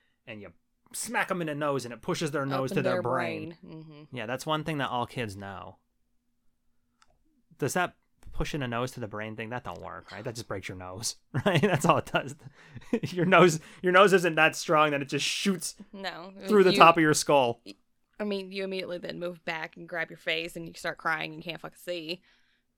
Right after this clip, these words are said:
Speaker 1: Which is a far cry from having a
Speaker 2: You're
Speaker 1: nose
Speaker 2: not
Speaker 1: in your,
Speaker 2: dead.
Speaker 1: having a nose in your brain, which might not even kill you anyway, having a nose in your brain.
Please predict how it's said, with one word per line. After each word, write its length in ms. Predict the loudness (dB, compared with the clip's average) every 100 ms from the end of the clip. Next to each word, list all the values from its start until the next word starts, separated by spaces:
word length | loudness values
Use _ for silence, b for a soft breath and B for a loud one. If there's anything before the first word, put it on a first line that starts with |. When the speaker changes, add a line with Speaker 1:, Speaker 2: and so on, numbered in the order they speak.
| _ _ _ _ _ _ _ b b
Speaker 1:
Which 160 | -2 0
is 80 | 0
a 40 |
far 220 | 2 2
cry 240 | 2 0 -2
from 160 | -4
having 240 | -6 -4 -2
a 40 |
Speaker 2:
You're 80 | 4
Speaker 1:
nose 140 | 4 4
Speaker 2:
not 60 |
Speaker 1:
in 40 | 0
your, 100 | -2
Speaker 2:
dead. 60 | -6 -8
Speaker 1:
having 300 | -4 -2 -2
a 40 | -4
nose 240 | -4 -4
in 100 | -6
your 100 | -8
brain, 280 | -8 -10 0
which 160 | 0 4
might 160 | 2
not 140 | 2 0
even 160 | 0
kill 160 | 0 2
you 120 | 2
anyway, 300 | 0 -2 -4
having 220 | -2 0
a 60 | 0
nose 200 | -2 -2
in 60 | -4
your 100 | -6
brain. 320 | -6 -8